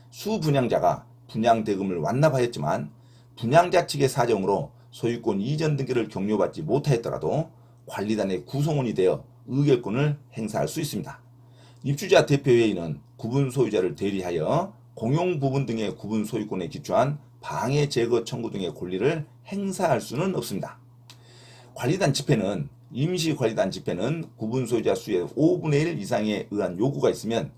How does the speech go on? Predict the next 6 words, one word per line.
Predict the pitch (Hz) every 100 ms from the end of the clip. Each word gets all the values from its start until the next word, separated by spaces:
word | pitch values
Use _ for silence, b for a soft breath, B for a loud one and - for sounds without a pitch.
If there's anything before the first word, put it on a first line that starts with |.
| - -
관리인의 | - 95 104 92 -
의사에 | 160 190 165 135
관계없이 | 151 110 104 - 151
소집할 | - 117 117
수 | -
있습니다. | 160 - - -